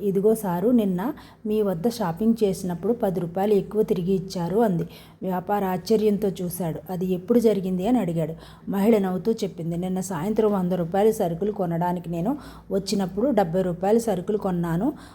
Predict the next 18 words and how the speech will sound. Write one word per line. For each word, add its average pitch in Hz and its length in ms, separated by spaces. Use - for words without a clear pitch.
పొరపాటున 208 580
ముప్పై 220 360
ఇవ్వాల్సింది 190 640
నలభై 185 340
రూపాయలు 196 360
ఇచ్చారు," 190 480
అని 202 120
చెప్పింది. 170 460
ఆ 185 120
వ్యాపారి 185 520
ఆ 175 140
నోటుని 185 480
కృతజ్ఞతగా 196 680
తలకు 165 300
తాకించి 175 560
క్యాష్ 214 280
బాక్స్లో 196 480
వేసి 175 380